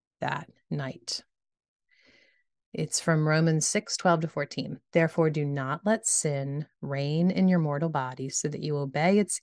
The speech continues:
evil desires. Do not offer any part of yourself to sin as an instrument of wickedness, but rather offer yourselves to God as those who have been brought from death to life, and offer every part of yourself to him as an instrument of righteousness.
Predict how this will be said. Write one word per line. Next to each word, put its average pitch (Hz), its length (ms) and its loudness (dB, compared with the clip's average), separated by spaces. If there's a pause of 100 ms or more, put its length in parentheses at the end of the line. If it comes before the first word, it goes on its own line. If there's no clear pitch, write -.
evil 151 420 -2
desires. 151 800 -6 (420)
Do 147 100 0
not 143 160 2
offer 139 320 0
any 220 160 10
part 214 240 8
of 180 80 2
yourself 165 400 2
to - 100 -8
sin 214 420 4
as 151 140 2
an 151 80 -2
instrument 151 380 -4
of 135 80 -6
wickedness, 208 500 6
but - 220 2
rather 170 460 2 (320)
offer 143 260 -4
yourselves 208 400 2
to 330 100 -2
God 180 520 4
as 180 120 0
those 151 400 -2
who 180 60 -2
have 165 160 0
been 151 160 -4
brought 135 340 -4
from 156 220 2
death - 300 -4
to 247 120 2
life, 156 360 0 (480)
and 165 100 6
offer 156 400 4 (160)
every 202 480 8
part 185 320 2
of 170 100 2
yourself 147 520 -4
to 196 240 2 (140)
him 208 480 2 (480)
as 175 140 4
an 156 80 4
instrument 151 440 0
of 165 120 -4
righteousness. - 920 -2